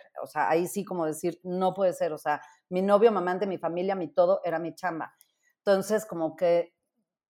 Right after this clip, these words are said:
sí aprendí a trabajar diferente, o sea,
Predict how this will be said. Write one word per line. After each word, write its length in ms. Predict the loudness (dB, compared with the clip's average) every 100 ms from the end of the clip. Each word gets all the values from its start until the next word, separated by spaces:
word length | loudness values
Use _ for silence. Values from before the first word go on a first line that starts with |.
| _
sí 420 | 0 4 6 6 4
aprendí 460 | 2 0 0 4
a 140 | 2 4
trabajar 720 | 4 4 2 2 4 4 0 _
diferente, 1120 | -10 -6 -6 -4 -2 0 0 -2 0 0 0 -2
o 60 | -8
sea, 300 | -4 -4